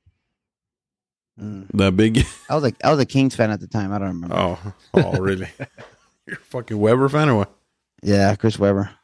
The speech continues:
Speaker 1: One of my all-time favorites, Chris Webber, Grant Hill. My all-time favorite basketball player was, uh, Alonzo Mourning.
Speaker 2: Were you a
Speaker 1: So
Speaker 2: fan? Were you a fan of Webber when he was in Michigan?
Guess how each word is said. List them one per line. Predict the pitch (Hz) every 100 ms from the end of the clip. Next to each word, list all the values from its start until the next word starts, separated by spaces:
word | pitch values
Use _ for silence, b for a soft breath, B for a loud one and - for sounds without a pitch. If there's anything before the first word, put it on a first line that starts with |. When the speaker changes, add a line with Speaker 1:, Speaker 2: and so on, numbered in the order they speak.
| _ B B B -
Speaker 1:
One | 175
of | 165
my | 151
all-time | 151 - 156 123
favorites, | 139 127 104
Chris | - 156 147
Webber, | 151 147 147 143 -
Grant | 131 131
Hill. | 135 135 135 131 - -
My | 92
all-time | 120 147 165 143
favorite | 131 139 131
basketball | 135 - 131
player | 131 143 139 135 131 _ _ _ _ _ _ _ _
was, | 104 113 101
uh, | 104 104 101 87 64 _ _ _ _ _ _
Alonzo | 98 107 120 117 113
Mourning. | 104 82 50 _ _ _ _ -
Speaker 2:
Were | 110
you | 120 135
a |
Speaker 1:
So | 98
Speaker 2:
fan? | 135 131 113
Were | 110
you |
a | 113
fan | 123
of | 110
Webber | 113 110
when | 101
he |
was | 113
in | 104
Michigan? | 127 147 165